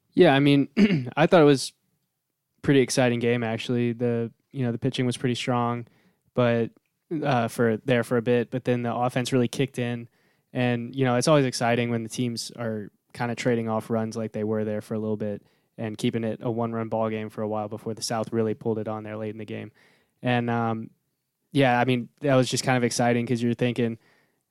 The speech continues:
the, you know, the teams are starting to put things together offensively, starting to get guys on base and moving them around and getting them into scoring position. And, you know, you, when it's like that, you never know who's gonna come out on top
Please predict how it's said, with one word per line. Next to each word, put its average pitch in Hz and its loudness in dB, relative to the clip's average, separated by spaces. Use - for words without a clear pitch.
the, 131 4
you 139 0
know, 123 4
the 120 2
teams 131 0
are 120 0
starting 127 2
to - 0
put 127 0
things 127 -2
together 120 2
offensively, 120 -2
starting 120 0
to 120 -4
get 117 -2
guys 120 0
on 117 0
base 113 0
and 113 -6
moving 113 -2
them 113 -4
around 110 -4
and 107 -10
getting 135 4
them 120 0
into 113 -2
scoring 117 0
position. 110 -6
And, 113 -4
you 127 -2
know, 113 2
you, 113 0
when 131 4
it's - -4
like 120 0
that, 117 0
you 123 -6
never 117 0
know 110 0
who's 117 2
gonna 113 -8
come 113 -10
out 107 -8
on 110 -12
top 107 -8